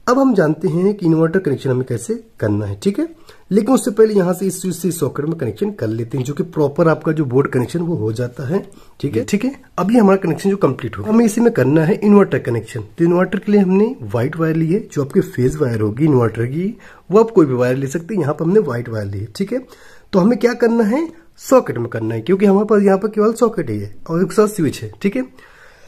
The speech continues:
तो socket on off होता है switch से, तो switch में phase होगी और neutral होगी, जिससे ये ऑपरेट होता है, ठीक है। तो यहाँ पर जो inverter की phase wire होती है,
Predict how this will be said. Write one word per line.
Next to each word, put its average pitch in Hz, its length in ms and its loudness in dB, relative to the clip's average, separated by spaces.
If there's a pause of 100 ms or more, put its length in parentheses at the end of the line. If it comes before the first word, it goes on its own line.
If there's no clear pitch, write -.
(280)
तो 208 100 4
socket 208 400 2
on 190 220 2
off 226 140 0
होता 170 220 -2
है 220 120 0
switch 196 280 -4
से, - 200 -10 (340)
तो 165 60 -4
switch 202 260 0
में 226 160 6
phase 190 380 2
होगी 220 240 0 (260)
और 233 80 0
neutral 190 280 4
होगी, 110 220 -2
जिससे 151 300 -4
ये 220 60 4
ऑपरेट 185 360 -2
होता 107 220 -4
है, 110 80 -8
ठीक 214 220 -4
है। 285 80 -2 (440)
तो 185 80 2
यहाँ 208 280 4
पर 262 160 -4
जो 262 120 -2
inverter 220 340 4
की 226 120 -8
phase 170 300 0
wire 123 200 0
होती 110 260 -6
है, 180 160 0